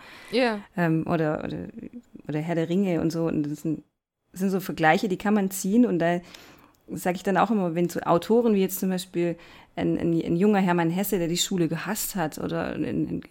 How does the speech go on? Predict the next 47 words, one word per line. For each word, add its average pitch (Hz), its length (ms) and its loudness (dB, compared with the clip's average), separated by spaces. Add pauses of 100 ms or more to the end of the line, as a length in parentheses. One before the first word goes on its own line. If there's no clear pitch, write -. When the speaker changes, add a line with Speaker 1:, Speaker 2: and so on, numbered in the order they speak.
(120)
Speaker 2:
ein - 220 -6
Goethe 185 420 4
oder 151 100 -2
ein 156 100 0
Kafka, 165 440 -4
die 156 200 -2
ihre 160 180 -4
Väter 175 420 -2
einfach 165 280 -4
boykottiert 170 580 -2
haben 160 80 0
und 165 60 0
gesagt 165 220 -8
haben, 160 120 0
Speaker 1:
Mhm. - 60 0
Speaker 2:
ich, 208 120 -2 (100)
ich 170 160 -12
will 190 100 0
jetzt 180 200 -2
hier 175 120 -2
schreiben 170 560 0
und 180 100 0
ich 180 120 -6
will 202 140 2
jetzt 208 240 0
nicht 170 180 0
fucking 170 280 -2
Jura 170 400 2
studieren, 170 580 0 (280)
Speaker 1:
<laughs> - 280 -12
Speaker 2:
ähm, 196 460 8 (140)
als, 180 280 4
als 165 200 0
junger 180 260 6
Mensch, 170 420 4 (260)
Speaker 1:
Ja. 220 260 -4 (140)
Speaker 2:
dann 185 180 4
ist - 180 -4
das, 185 180 0
was 180 120 2
ich 185 100 -2
sag, 190 160 2
wenn 175 200 4
Goethe 226 360 2
heute 226 240 2
leben 185 400 0
würde 156 500 0